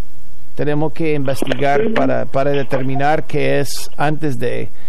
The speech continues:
determinar si está mal, pero siempre tengo cuidado en las cosas que no son bíblicas, siempre. Bueno,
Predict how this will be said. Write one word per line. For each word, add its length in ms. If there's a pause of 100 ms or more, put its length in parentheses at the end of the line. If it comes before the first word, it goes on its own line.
(260)
determinar 680
si 140
está 200
mal, 300
pero 260
siempre 420
tengo 280
cuidado 500
en 60
las 180
cosas 440 (440)
que 140
no 160
son 300
bíblicas, 680 (100)
siempre. 540 (800)
Bueno, 320